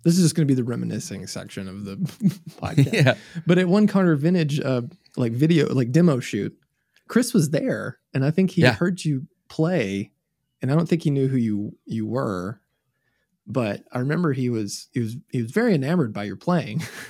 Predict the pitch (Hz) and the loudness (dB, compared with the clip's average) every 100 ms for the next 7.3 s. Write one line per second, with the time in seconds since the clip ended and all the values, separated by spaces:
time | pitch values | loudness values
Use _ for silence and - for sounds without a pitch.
0 | - - _ _ - - 160 151 139 160 | -18 -20 _ _ -8 4 6 6 6 4
1 | 127 139 117 131 131 120 - 123 - 120 | 0 -2 0 4 4 4 4 2 2 -2
2 | 127 104 151 147 131 - 110 101 98 98 | -2 -2 -2 0 2 2 2 2 0 2
3 | 104 107 104 95 95 92 92 92 95 - | 2 2 2 0 0 -2 -2 -4 -6 -4
4 | 107 98 95 - 104 - 98 110 85 85 | -4 -4 -6 -4 -2 -2 0 0 0 -6
5 | 85 76 - _ - - - 107 123 127 | -8 -8 -12 _ -20 -14 0 4 4 4
6 | 127 117 107 90 117 131 131 151 160 147 | 4 4 2 2 4 6 4 4 2 2
7 | 170 135 107 | 2 2 -2